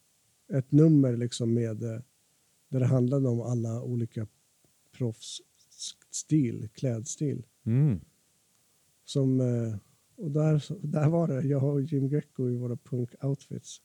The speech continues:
Speaker 2: Ja.
Speaker 1: Jag kommer inte ihåg alls vilka mer som var med. Men det
Speaker 2: Mhm.
Speaker 1: var typ det enda någon kommer ihåg, att vi är oss. Jag tror
Speaker 2: Ja.
Speaker 1: jag var till och med på framsidan.
Speaker 2: Wow.
Speaker 1: Skatade.
Speaker 2: Alltså cover?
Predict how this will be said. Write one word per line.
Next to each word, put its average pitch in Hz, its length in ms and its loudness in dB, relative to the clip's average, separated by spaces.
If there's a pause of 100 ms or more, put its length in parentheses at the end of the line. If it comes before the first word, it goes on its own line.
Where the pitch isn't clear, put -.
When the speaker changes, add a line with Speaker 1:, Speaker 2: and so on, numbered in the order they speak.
(100)
Speaker 2:
Ja. 107 220 2 (400)
Speaker 1:
Jag 131 100 -12
kommer 156 140 4
inte 143 100 0
ihåg 143 300 2
alls 143 400 -2
vilka 127 200 -2
mer 131 260 4
som 120 180 -8
var 120 100 -6
med. 120 220 -8 (360)
Men - 140 2
det 143 60 4
Speaker 2:
Mhm. 139 60 6
Speaker 1:
var 143 120 4
typ 127 200 0
det 139 180 -2
enda 131 400 -2
någon 127 380 -2
kommer 117 240 -8
ihåg, 117 260 -4
att 117 220 -10 (140)
vi 117 300 -4 (680)
är 120 220 -6
oss. - 380 -8 (120)
Jag 131 160 -2
tror 117 120 6
Speaker 2:
Ja. 143 80 8
Speaker 1:
jag 139 160 4
var 127 120 0
till 123 140 -2
och 123 60 0
med 120 100 -2
på 127 60 -12
framsidan. 127 640 -4 (360)
Speaker 2:
Wow. 107 300 2 (220)
Speaker 1:
Skatade. 120 800 -4 (120)
Speaker 2:
Alltså 113 240 -2
cover? 104 440 2